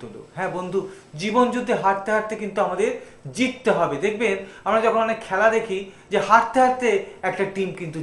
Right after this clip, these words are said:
জিতে গেল, জীবনটাও কিন্তু তাই একটা খেলা, হারতে হারতে এখানে জিতে যেতে হয়। তাই জেতার জন্য চাই ভালো মানুষ, ভালো বন্ধু,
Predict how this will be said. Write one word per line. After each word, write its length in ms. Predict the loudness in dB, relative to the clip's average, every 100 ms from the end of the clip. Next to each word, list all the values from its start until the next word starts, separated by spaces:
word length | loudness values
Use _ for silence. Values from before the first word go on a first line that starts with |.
| -10
জিতে 280 | -12 -10 -10
গেল, 480 | -10 -16 -20 -20
জীবনটাও 520 | -14 -12 -12 -12 -10 -10
কিন্তু 220 | -12 -16 -14
তাই 120 | -14 -14 -14 -10
একটা 240 | -10 -10 -12
খেলা, 420 | -12 -12 -10 -12 -14 -20 -6
হারতে 360 | 4 4 4 2
হারতে 260 | 2 2
এখানে 320 | -4 -4 -6 -8 -16 -20 -18 -8
জিতে 360 | -8 -4 -4
যেতে 420 | -4 -6 -8 -8 -10
হয়। 220 | -8 -8 -10 -20 _ -20 -2
তাই 160 | 2 4 2
জেতার 360 | 0 2 2 2
জন্য 260 | 0 -2
চাই 280 | 0 0 0 -6 -16 -20 -8
ভালো 300 | -2 0 0
মানুষ, 380 | -2 -2 -4 -10 -14
ভালো 320 | -10 -8 -8
বন্ধু, 460 | -8 -8 -10 -12